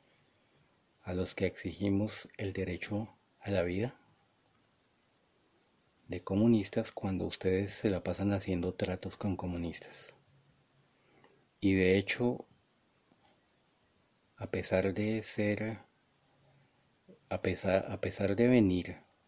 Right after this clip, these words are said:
eh, los políticos de este país de gobiernos de ultraderecha, a pesar de que se hayan, se hagan llamar de centro,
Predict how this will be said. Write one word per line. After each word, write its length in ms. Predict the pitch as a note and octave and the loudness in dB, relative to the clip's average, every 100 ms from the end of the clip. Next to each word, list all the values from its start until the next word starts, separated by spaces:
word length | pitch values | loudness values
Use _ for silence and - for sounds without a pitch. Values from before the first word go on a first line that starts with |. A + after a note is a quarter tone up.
| _ - | _ -6
eh, 240 | G2 G2+ | -2 0
los 560 | G#2 G#2+ G2+ - - - _ _ _ | 2 2 2 -4 -8 -12 _ _ _
políticos 680 | F#2 F2+ G2 - G2+ G2+ F2+ | -2 0 0 -2 -2 -2 -2
de 80 | F2+ | -4
este 200 | - - | -6 -8
país 560 | - F2+ E2+ - - - - _ _ - _ _ _ | -4 -4 -4 -8 -10 -14 -20 _ _ -20 _ _ _
de 140 | F#2+ F#2+ | -2 -2
gobiernos 640 | F#2 F#2 F#2 F#2 G#2 G2+ | 0 0 2 2 2 4
de 80 | G#2+ | 4
ultraderecha, 920 | F#2 F2+ F#2 F2+ F2 F2+ F2 A#2+ C3+ _ _ _ _ _ _ _ _ _ _ - _ | 4 0 -2 -2 0 -2 0 -2 -4 _ _ _ _ _ _ _ _ _ _ -20 _
a 140 | - F#2 | -6 -4
pesar 420 | F2+ - E2+ E2+ | -4 -4 -4 -4
de 180 | G2 F#2+ | -4 -4
que 580 | - G2+ F2+ E2+ - - | 0 0 0 -6 -12 -20
se 300 | - - F#2+ | -16 -6 2
hayan, 520 | F2 E2 F#2+ G2 G#2+ | 2 2 0 0 -2
se 200 | - - | -12 -6
hagan 220 | E2 F#2 G2+ | -2 0 2
llamar 600 | G2 F2 E2 E2 - _ _ - | 2 0 -4 -8 -12 _ _ -4
de 140 | F#2+ | -2
centro, 500 | - G2 F2+ A2+ C3 | 2 2 4 2 0